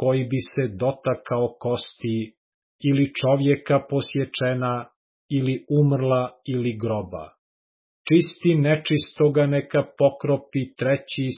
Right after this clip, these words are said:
sedmi dan. I kad ga očisti sedmi dan, neka opere haljine svoje i sebe neka opere vodom i bit će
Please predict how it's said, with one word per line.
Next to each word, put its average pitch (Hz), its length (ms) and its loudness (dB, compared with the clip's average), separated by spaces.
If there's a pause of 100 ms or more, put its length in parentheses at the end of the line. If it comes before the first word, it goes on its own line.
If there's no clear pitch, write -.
sedmi 113 540 -2
dan. 92 340 -6 (1080)
I 139 200 -2
kad 139 260 2
ga 123 120 2
očisti 156 600 0 (160)
sedmi 147 460 2
dan, 135 320 0 (460)
neka 107 420 -4 (120)
opere 139 540 2 (140)
haljine 135 420 0 (180)
svoje 123 600 -2 (720)
i 151 100 0 (180)
sebe 160 380 2
neka 156 320 -2
opere 143 520 2
vodom 123 460 0 (680)
i 113 120 -6 (160)
bit 127 180 -2 (100)
će 117 100 -4